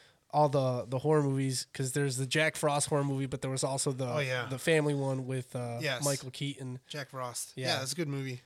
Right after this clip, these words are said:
Speaker 1: That one was really good. Um, I feel like, what was it? Like,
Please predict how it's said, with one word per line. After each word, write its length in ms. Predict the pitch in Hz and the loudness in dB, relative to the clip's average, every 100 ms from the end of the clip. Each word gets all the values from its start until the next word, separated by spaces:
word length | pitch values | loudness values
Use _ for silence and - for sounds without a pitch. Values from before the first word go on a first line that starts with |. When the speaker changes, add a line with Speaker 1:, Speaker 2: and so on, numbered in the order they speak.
| _ | _
Speaker 1:
That 160 | 143 156 | -6 -4
one 140 | 160 | -2
was 140 | 156 147 | -2 -2
really 160 | 156 | -2
good. 480 | 139 147 143 143 139 _ _ | -2 -2 0 -2 -6 _ _
Um, 500 | 127 123 120 120 117 - _ _ - _ _ - - - | -6 -4 -2 -4 -8 -14 _ _ -8 _ _ -18 -12 -8
I 80 | |
feel 220 | 143 226 277 | -2 2 4
like, 420 | 254 - 117 - - | 2 0 -8 -8 -2
what 180 | 151 175 | 0 2
was 160 | 175 | 2
it? 100 | 143 | 0
Like, 160 | 127 - | -6 -4